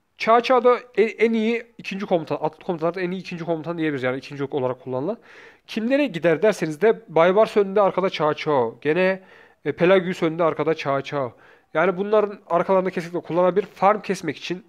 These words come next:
veya hızlı hareket etmeniz gerektiği zamanlarda da Belisarius'la Çağ Çağ kullanılabilir arkadaşlar. Onu söyleyebilirim. Ee, dediğim gibi Çağ Çağ çok güçlü bir komutan. Ee,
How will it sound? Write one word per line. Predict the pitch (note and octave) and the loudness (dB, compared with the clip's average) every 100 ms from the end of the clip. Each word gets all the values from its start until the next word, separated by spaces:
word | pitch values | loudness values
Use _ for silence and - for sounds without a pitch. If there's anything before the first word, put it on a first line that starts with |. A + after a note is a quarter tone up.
| - | -4
veya | D3 E3 F3 E3 - - _ | 0 2 2 0 -4 -20 _
hızlı | F3 D#3+ | -8 2
hareket | G3+ F#3+ F#3 | 2 2 -4
etmeniz | F3+ D#3 C#3 | -2 -4 0
gerektiği | D3 D#3 E3 | 0 -2 -4
zamanlarda | C#3+ E3 E3+ D3+ C3+ | -4 -2 -2 -4 -2
da | F3+ | -2
Belisarius'la | D#3 D#3 - F3 C3+ - F#3 F#3 - _ | 0 -4 -2 -4 -4 -2 -4 -4 -14 _
Çağ | - E3+ | 0 0
Çağ | D3+ D3 D#3+ | 0 0 0
kullanılabilir | F3+ - C#3+ C#3+ E3 D3 | -2 -4 -2 -2 -2 -2
arkadaşlar. | C#3 A#2+ A#2 - A2 - - _ | -2 -4 -8 -12 -16 -20 -20 _
Onu | D3 C#3+ | -6 -6
söyleyebilirim. | - C#3 C#3 C3+ B2+ G3 - _ _ _ | 0 0 0 -2 -4 -6 -8 _ _ _
Ee, | D3 C#3+ D3 D3 _ _ | 0 2 2 0 _ _
dediğim | A#3+ A3+ | -2 0
gibi | F3 D#3 | -2 -2
Çağ | A#3 G3 | 2 2
Çağ | F3 F3+ | 2 0
çok | - G3 | 0 -4
güçlü | C#3+ - C#3 | -10 -10 -8
bir | |
komutan. | - C3 C3+ F#3+ F#3+ _ _ _ - | -6 -8 -4 -6 -6 _ _ _ -6
Ee, | D3 C#3 D3 | -2 -2 -2